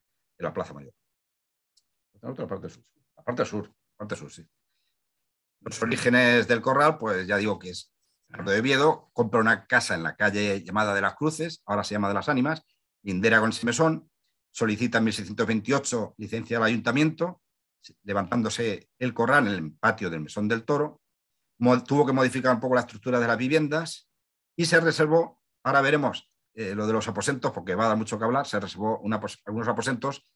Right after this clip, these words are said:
para poder acudir a las representaciones. El ayuntamiento también se re-, se había reservado algunas ventanas para asistir a las comedias, las que estaban enfrente del tablado, pero, eh,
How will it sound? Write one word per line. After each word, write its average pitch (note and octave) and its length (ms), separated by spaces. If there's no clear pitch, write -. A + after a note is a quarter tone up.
para G2 140
poder G2+ 200
acudir G2+ 420
a F2 60
las D#2+ 140
representaciones. - 720
El - 80
ayuntamiento G#2+ 460
también A2+ 180
se G#2+ 140
re-, G2+ 220
se - 120
había G#2 180
reservado A2 520
algunas G2+ 300
ventanas C#3+ 520
para F#2+ 160
asistir E2 240
a G#2 40
las G#2 100
comedias, C#3 580
las F#2+ 160
que - 80
estaban A2 220
enfrente A#2+ 340
del B2 140
tablado, D#3 440
pero, D#3 400
eh, B2+ 420